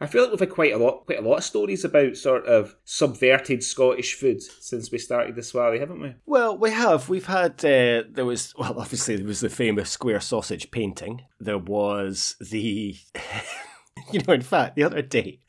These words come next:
Speaker 2: it was when we recorded the last episode, I, I came out of the, the room and my wife had just come back in. She'd been out for a run. And she said,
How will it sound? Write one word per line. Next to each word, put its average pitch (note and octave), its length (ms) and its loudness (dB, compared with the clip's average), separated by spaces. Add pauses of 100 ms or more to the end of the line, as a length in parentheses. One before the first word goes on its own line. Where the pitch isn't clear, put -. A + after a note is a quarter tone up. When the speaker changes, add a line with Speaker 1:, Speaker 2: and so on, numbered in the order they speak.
(360)
Speaker 2:
it A3+ 120 -8
was F3+ 120 -4
when A#3 100 4
we C4 80 -4
recorded D3+ 460 4
the A#2 80 -2
last C#3 360 -2
episode, - 480 -6 (180)
I, A2 380 4
I A#2 80 -2
came D3+ 260 2
out G2+ 240 0 (160)
of G#2 220 -6
the, G2 540 -8 (140)
the F#2+ 140 -8
room F2 460 -6
and F#2 380 -2
my G#2 100 -2
wife G#2+ 340 0
had G#2+ 100 -6
just - 180 -8
come G#2+ 160 -8
back G2 280 -8
in. F2+ 200 -6
She'd - 180 -12
been F#2+ 100 -6
out F2+ 140 -8
for - 160 -10
a D#2+ 40 -8
run. E2+ 280 -8 (180)
And G#2+ 160 0
she G#2+ 100 -6
said, A2+ 380 0